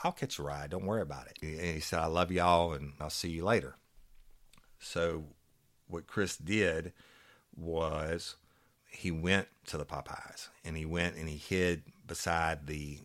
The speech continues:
the dumpster, it, which is in the back of the parking lot of the Popeyes restaurant. He hid there because he knew that Janet, one of her responsibilities at the restaurant was to take out the trash.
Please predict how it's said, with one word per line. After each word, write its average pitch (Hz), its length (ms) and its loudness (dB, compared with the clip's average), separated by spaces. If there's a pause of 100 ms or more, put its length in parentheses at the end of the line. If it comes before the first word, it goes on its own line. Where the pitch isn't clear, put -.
(480)
the 76 120 -6
dumpster, 95 560 4 (840)
it, 90 240 0
which 87 180 0
is 85 120 -4
in 85 100 -2
the 78 40 -4
back 80 260 0
of 76 60 -8
the 71 60 -12
parking 78 320 -4
lot 71 160 -4
of 69 60 -10
the 71 80 -14
Popeyes 69 480 -4
restaurant. 69 460 -8 (640)
He 92 200 -6
hid 101 220 4
there 85 180 2
because 80 360 -4
he 87 100 -6
knew 87 200 -2
that 78 160 -6
Janet, 82 540 -6
one 87 240 -2
of 78 80 -4
her 82 180 -4 (120)
responsibilities 80 960 -4
at 78 240 -8
the - 40 -8
restaurant 80 640 -4
was 78 220 -6
to 80 100 -10
take - 240 -4
out 76 180 -2
the - 60 -14
trash. 73 600 -2